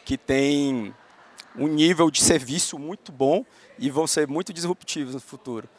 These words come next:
Eu, claro, eu coloco o F B Online porque <laughs> tenho que vender meu <laughs> peixe um pouco, mas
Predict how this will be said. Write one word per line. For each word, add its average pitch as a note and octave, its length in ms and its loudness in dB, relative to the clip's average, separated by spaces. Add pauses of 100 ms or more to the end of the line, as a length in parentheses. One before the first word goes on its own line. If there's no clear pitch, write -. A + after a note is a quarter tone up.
(240)
Eu, B2+ 140 -2
claro, C3+ 260 2
eu A#2 40 -10
coloco C3+ 280 2
o C#3 40 4
F C3 120 -6
B C#3 80 -2
Online C#3 380 0
porque - 240 -6 (380)
<laughs> - 400 -20
tenho B2+ 120 -2
que - 100 -8
vender B2+ 280 -4
meu B2+ 180 -4
<laughs> - 0 -
peixe - 480 -6
um C#3+ 60 -14
pouco, C#3+ 320 -2 (500)
mas B2+ 440 2